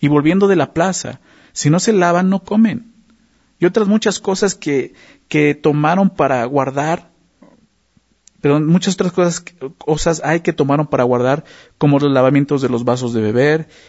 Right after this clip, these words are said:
y de los jarros, y de los utensilios de metal, y de los lechos. Le preguntaron, pues, los fariseos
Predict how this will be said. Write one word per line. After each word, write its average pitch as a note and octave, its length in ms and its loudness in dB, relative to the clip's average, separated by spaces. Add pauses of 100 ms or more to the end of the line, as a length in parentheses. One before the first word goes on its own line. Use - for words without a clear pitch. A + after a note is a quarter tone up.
(120)
y C3 120 0
de A#2+ 100 4
los A2+ 200 -2
jarros, D#3 540 0
y D3+ 100 2
de C#3+ 100 2
los B2+ 140 -6
utensilios D3+ 600 0
de C3 80 0
metal, C#3+ 580 0 (320)
y C3+ 120 0
de C3 100 2
los B2 160 2
lechos. B2+ 580 -4 (1300)
Le A#2+ 140 -4
preguntaron, A#2+ 600 2
pues, B2+ 340 -2
los G#2 140 -4
fariseos A2 640 0